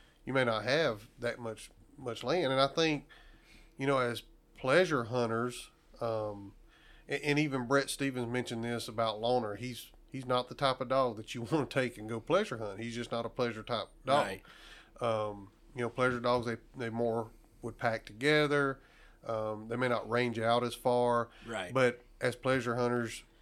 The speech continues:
Speaker 1: you have that option to make that dog that way,
Speaker 2: Mm-hmm.
Speaker 1: you know, where he don't range out that far. Um, a-, and,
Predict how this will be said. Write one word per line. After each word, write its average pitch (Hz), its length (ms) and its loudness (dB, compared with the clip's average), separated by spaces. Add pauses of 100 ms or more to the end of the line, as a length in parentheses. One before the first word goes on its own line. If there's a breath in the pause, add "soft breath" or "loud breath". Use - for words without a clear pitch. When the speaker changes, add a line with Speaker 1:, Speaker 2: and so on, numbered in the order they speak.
(200 soft breath)
Speaker 1:
you 135 140 -4
have 127 200 4
that 120 140 4
option 117 440 0
to - 100 -14
make 120 260 -2
that 104 200 -8
dog 95 280 -6
that 92 180 -12
way, - 140 -14 (240)
Speaker 2:
Mm-hmm. 113 260 -2
Speaker 1:
you 123 80 -4
know, 110 140 -4
where 113 540 -4
he - 160 -12
don't 117 240 -2
range 101 280 -12
out 98 200 -10
that 101 160 -12
far. 90 380 -10 (580 soft breath)
Um, 101 420 -8 (340)
a-, 120 200 -10
and, 107 500 -4